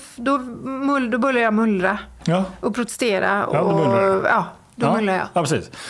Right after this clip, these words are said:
Speaker 2: Så om du leker med tanken att det faktiskt händer framöver, att du duplicerar det här, du multiplicerar det
Speaker 1: Mm.
Speaker 2: du vill göra.
Speaker 1: Mm.
Speaker 2: Och under tiden så är du också fri.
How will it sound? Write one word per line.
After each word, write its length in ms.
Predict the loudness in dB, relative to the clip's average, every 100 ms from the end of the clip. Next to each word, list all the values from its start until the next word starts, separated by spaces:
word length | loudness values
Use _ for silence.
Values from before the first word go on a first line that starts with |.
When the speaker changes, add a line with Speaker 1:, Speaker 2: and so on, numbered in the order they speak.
| -14
Speaker 2:
Så 140 | -2 0
om 100 | 2
du 80 | 4
leker 240 | 2 2
med 120 | 2
tanken 320 | 2 2 2 0
att 100 | 0
det 80 |
faktiskt 360 | 0 0 0 -4
händer 680 | -2 0 2 2 2 2 2
framöver, 480 | 2 2 4 4 2
att 200 | 0 -2
du 200 | -2 0
duplicerar 680 | 0 -2 -4 -2 0 0 2
det 60 |
här, 100 | 2
du 100 | 2
multiplicerar 960 | 2 2 0 0 -2 -2 0 2 2 2
det 100 | 2
Speaker 1:
Mm. 120 | 2
Speaker 2:
du 40 |
vill 160 | 2 2
göra. 460 | 4 4 4 2 0
Speaker 1:
Mm. 260 | -2 -2 -4
Speaker 2:
Och 320 | -4 -2 2
under 400 | 2 2 2 0
tiden 840 | -2 -2 0 2 2 2 2 0
så 120 | 2 2
är 80 | 2
du 40 |
också 200 | 0 0
fri. 600 | -4 -2 0 2 0 0